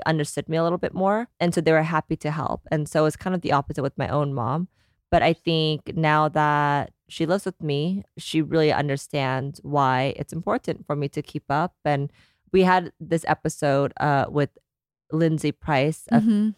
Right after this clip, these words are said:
Speaker 1: I think it was last episode or last,
Speaker 2: Yeah.
Speaker 1: last episode. You guys have to
Speaker 2: Gosh,
Speaker 1: listen
Speaker 2: that
Speaker 1: to it if
Speaker 2: was
Speaker 1: you haven't.
Speaker 2: such a
Speaker 1: It was
Speaker 2: good
Speaker 1: so
Speaker 2: episode.
Speaker 1: good.
Speaker 2: Yeah.
Speaker 1: But she talks about what, what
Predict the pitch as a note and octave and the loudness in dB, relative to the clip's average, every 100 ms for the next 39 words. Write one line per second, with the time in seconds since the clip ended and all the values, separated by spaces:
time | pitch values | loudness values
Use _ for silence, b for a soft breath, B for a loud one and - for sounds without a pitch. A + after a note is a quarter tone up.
0 | - D#3+ D3+ C#3+ C#3 D#3 E3 - E3+ - | -6 -6 -4 -4 -4 -4 -4 -6 -10 -6
1 | D3+ C3+ F#3 F#3 D#3+ - - - E3+ D#3 | -2 -2 -2 -4 -8 -10 -18 -8 -4 -2
2 | D#3+ D#3 D3+ - C#3+ D3+ G#3 D#3 D3 F#3+ | -2 -2 -2 -4 -2 0 0 0 -2 0
3 | E3+ - F#3+ F#3 F#3+ F3 F#3+ E3 E3+ C#3 | -2 -2 -2 -2 -4 -2 0 2 0 0
4 | C3 G2+ - B B F3+ E3 - G#3+ - | 0 -2 -8 B B -16 -4 2 2 4
5 | B3+ - B3 B3 A#3+ G#3+ G3 F#3+ - _ | -2 2 0 0 -2 2 2 0 -4 _
6 | _ _ _ - F3 E3 G#3 A#3+ D4 - | _ _ _ -6 -4 2 4 4 2 -2
7 | _ _ _ _ _ _ _ _ _ _ | _ _ _ _ _ _ _ _ _ _
8 | _ _ _ _ _ _ _ - F#3+ E3+ | _ _ _ _ _ _ _ -2 0 2
9 | F#3+ A3 B3+ | 4 4 2